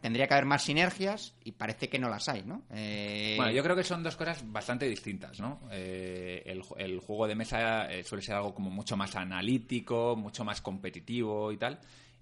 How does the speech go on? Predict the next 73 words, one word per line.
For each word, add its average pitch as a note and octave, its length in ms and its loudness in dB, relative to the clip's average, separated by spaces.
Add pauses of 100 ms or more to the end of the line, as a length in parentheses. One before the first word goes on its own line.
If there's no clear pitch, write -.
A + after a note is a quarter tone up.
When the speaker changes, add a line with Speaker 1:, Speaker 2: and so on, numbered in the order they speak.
(160)
Speaker 2:
Y F#2 80 0
el F#2 60 0
juego F#2+ 220 -2
de G2 100 0
rol, G#2 240 2
eh, A2 540 2 (380)
Speaker 1:
Sí, - 140 2
pero D#3 160 8
ten D3 120 2
en E3 40 4
Speaker 2:
suele F3+ 60 6
Speaker 1:
cuenta F3 160 8
Speaker 2:
ser D#3 60 12
Speaker 1:
que, B2 40 10
Speaker 2:
algo A#2+ 140 8
más A#2+ 140 8
de - 0 -
Speaker 1:
ten A#2+ 80 4
en A#2+ 60 2
Speaker 2:
interpretación. A2+ 520 2
Speaker 1:
cuenta D#3 280 10
que, C3 120 6
mira, A#2+ 220 4
que A2 80 0
ahora A#2 180 6
hay B2 200 4
muchos B2+ 500 4
juegos C3 260 4
de B2 80 4
mesa C3 340 0
que - 80 -10
están B2+ 300 2
tirando A#2+ 420 4
por A2 140 0
el G#2 80 -2
camino A2+ 480 0
de, G2+ 440 -2
de, - 80 -10
bueno, D#3 300 -4
pues - 160 -2
Speaker 2:
No - 40 0
Speaker 1:
de, A#2+ 60 4
Speaker 2:
me A2 60 6
digas A2+ 180 6
Speaker 1:
del, A2 80 2
Speaker 2:
que A2 60 2
el A2 60 2
Speaker 1:
del G#2+ 60 -2
Speaker 2:
Pathfinder G2+ 460 2
de G2 120 -2
Speaker 1:
No, G#3+ 80 10
Speaker 2:
cartas. G#3+ 320 12
Speaker 1:
no, D3+ 60 -2
no F3 100 6
me G#3+ 80 12
refiero F3+ 180 6
solo E3+ 120 10
al D#3 60 8
Pathfinder, D3 380 6
me B2+ 80 4
refiero A#2+ 280 8
a E3 60 10
todo F3 120 12
esto. - 220 6
Por - 100 0
ejemplo, D#3+ 180 10
ahora D#3+ 100 12
se D#3 80 2
está D#3 140 8
jugando D#3 300 12
aquí C#3+ 140 8
al B2+ 120 8
Descent, D#3 420 8